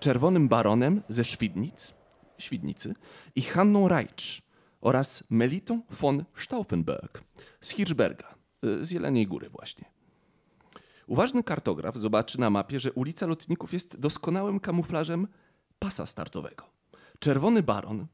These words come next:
wykonał kilka koszących lotów, w którym udowodnił,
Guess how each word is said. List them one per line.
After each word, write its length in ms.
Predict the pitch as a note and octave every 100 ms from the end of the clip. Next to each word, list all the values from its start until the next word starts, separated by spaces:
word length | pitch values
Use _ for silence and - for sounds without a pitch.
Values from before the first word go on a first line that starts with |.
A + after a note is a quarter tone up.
| -
wykonał 420 | B2 D#3 C#3 B2+
kilka 320 | - D3+ E3
koszących 540 | - C#3 E3+ - D3+
lotów, 300 | D3 A#2 A#2
w 240 | - - -
którym 420 | - D3 D3+ D#3+ - _ _ _ _ _
udowodnił, 680 | F3+ F#3 F#3+ A#2+ E2+ F2+ F#2+